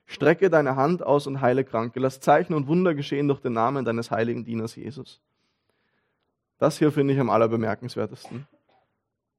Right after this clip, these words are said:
Denn hier in Vers neunundzwanzig, da beginne ich jetzt mein eigenes Gebet wiederzuerkennen. "Herr, du siehst unsere Situation. Hör jetzt, wie sie uns drohen. Bitte schenk, dass sie damit aufhören. Schenk, dass wir Freiheit haben, damit wir dein Wort verkünden können." Oder?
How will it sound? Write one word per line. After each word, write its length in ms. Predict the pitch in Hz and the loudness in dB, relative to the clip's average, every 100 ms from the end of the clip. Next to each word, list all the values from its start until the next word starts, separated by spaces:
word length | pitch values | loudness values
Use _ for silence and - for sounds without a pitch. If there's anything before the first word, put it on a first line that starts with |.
| _ | _
Denn 260 | 131 135 - _ _ | 0 0 -6 _ _
hier 220 | - 208 | 2 4
in 80 | 185 | 6
Vers 140 | 143 | 4
neunundzwanzig, 480 | 143 180 151 139 139 | 2 2 2 0 2
da 100 | 139 | 2
beginne 300 | 127 135 151 | 2 2 2
ich 80 | 151 | 2
jetzt 160 | 151 147 | 2 2
mein 100 | 131 | 4
eigenes 320 | 139 139 - | 4 4 0
Gebet 280 | 117 120 123 | 0 2 4
wiederzuerkennen. 720 | 127 120 113 113 104 104 127 - _ _ _ _ _ _ | 2 2 -2 -4 -6 -6 -10 -20 _ _ _ _ _ _
"Herr, 300 | - 147 175 | 2 6 6
du 100 | 165 | 2
siehst 320 | 143 151 170 151 | 0 0 0 0
unsere 280 | 135 131 | -2 -4
Situation. 580 | 123 135 117 107 101 117 - _ _ _ _ | -2 -2 0 -6 -6 -10 -14 _ _ _ _
Hör 220 | - 151 | 4 8
jetzt, 300 | 190 185 - | 8 4 0
wie 80 | 147 | -2
sie 120 | 139 | 2
uns 220 | 139 127 - | 0 -2 -6
drohen. 460 | 110 104 113 139 _ _ _ _ _ | -6 -6 -8 -14 _ _ _ _ _
Bitte 200 | 147 139 | 0 2
schenk, 280 | 143 156 185 | 4 4 4
dass 120 | 170 | 0
sie 80 | 151 | 2
damit 240 | 147 147 127 | 4 4 4
aufhören. 440 | 110 - 117 110 | 0 0 -2 -2
Schenk, 280 | 165 180 202 | 0 0 2
dass 160 | 151 | 0
wir 100 | 160 | 2
Freiheit 400 | 156 143 131 127 | 4 6 6 6
haben, 160 | 120 113 | 4 0
damit 200 | 123 123 | -2 -2
wir 80 | 131 | 0
dein 180 | 127 123 | 2 4
Wort 220 | 131 - | 2 2
verkünden 400 | 147 135 123 123 | -2 0 0 -4
können." 260 | 104 110 - _ _ _ _ _ _ _ _ _ | -8 -8 -14 _ _ _ _ _ _ _ _ _
Oder? 260 | - 196 | -2 -2